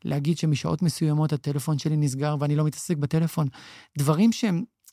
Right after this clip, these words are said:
כאילו נשמעים מאוד obvious, וברור שכולנו עושים אותם, אבל כששמים לך את המראה מול העיניים, אומרים לך, "יש לך מיגרנה, אתה צריך אחד, שתיים, שלוש, ארבע, חמש", אתה עושה את זה. התחלתי, כתבתי לעצמי יומן מיגרנה. יומן מיגרנה, כמה פעמים בשבוע יש לי התקפים, כמה פעמים בחודש יש לי התקפים.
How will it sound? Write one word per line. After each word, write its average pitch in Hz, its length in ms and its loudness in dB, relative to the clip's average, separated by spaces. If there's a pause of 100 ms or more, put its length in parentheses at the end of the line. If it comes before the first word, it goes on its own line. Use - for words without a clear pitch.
(100)
כאילו - 180 4
נשמעים 180 380 4
מאוד 165 200 4
obvious, 202 360 2
וברור 151 360 2
שכולנו 151 380 2
עושים 175 260 0
אותם, 240 220 4 (360)
אבל 147 140 6
כששמים 180 420 6
לך 226 120 8
את 208 80 6
המראה 180 240 8
מול 185 180 10
העיניים, 170 300 8
אומרים 175 180 6
לך, - 60 2
"יש 196 120 4
לך - 60 2
מיגרנה, 180 340 8
אתה 160 120 6
צריך 156 180 2
אחד, 180 180 2
שתיים, 170 180 4
שלוש, 170 280 6
ארבע, 156 160 6
חמש", 165 400 6 (520)
אתה 147 100 0
עושה 147 200 2
את 143 80 0
זה. 117 60 -6 (500)
התחלתי, 165 420 -2
כתבתי - 320 -2
לעצמי 170 260 2
יומן 180 320 4
מיגרנה. 190 400 4 (420)
יומן 269 260 0
מיגרנה, 285 340 2
כמה 254 180 4
פעמים 262 200 2
בשבוע 226 280 2
יש 202 100 0
לי 214 60 2
התקפים, 190 400 2
כמה 175 160 -2
פעמים 185 200 2
בחודש 180 340 2
יש 165 160 -2
לי 160 40 2
התקפים. 143 360 -4